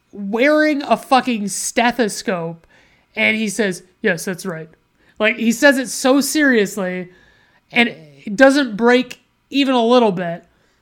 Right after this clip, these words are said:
and it's fucking priceless. I mean, other than, like, some of those, those highlight type things, you know, I mean, I, I love the whole movie all the way through, and there's a guy named Johnny at the airport that is ridiculous. Like, he's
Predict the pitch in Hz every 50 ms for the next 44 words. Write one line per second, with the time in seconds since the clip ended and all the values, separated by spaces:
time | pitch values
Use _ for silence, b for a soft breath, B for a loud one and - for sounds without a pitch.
0 | _ _ _ 240 233 226 220 220 - - 262 233 233 240 202 170 - - 208 196
1 | 185 175 - 185 165 156 160 165 - - _ b b b b b 165 165 - -
2 | - 233 262 269 269 254 247 240 - - - 247 247 302 294 208 254 240 226 220
3 | 208 202 - - 240 220 214 196 208 202 196 180 185 - - _ 196 208 202 190
4 | 190 - - 214 208 208 208 202 202 208 208 - - 208 196 190 190 190 _ -
5 | 202 190 190 190 190 180 208 196 185 196 208 214 247 247 247 - _ _ 220 233
6 | 233 - 220 240 240 247 254 233 180 220 190 190 208 214 202 208 202 196 202 190
7 | 180 180 190 190 190 185 180 175 - 202 202 190 190 190 190 185 185 180 180 170
8 | b b b b b b _ 294 262 233 240 208 233 233 233 233 226 226 214 202
9 | 190 170 - 196 175 196 202 202 208 208 202 202 202 202 190 180 185 196 180 170
10 | 190 208 202 202 - - - 202 202 196 196 202 - - _ _ 196 185 180 185
11 | 185 185 185 185 180 170 - - _ _ _ _ _ _ _ - 208 196 196 226
12 | 208 170 - 220 214 214 214 240 220 208 208 208 208 208 202 - 196 190 - 196
13 | 185 165 -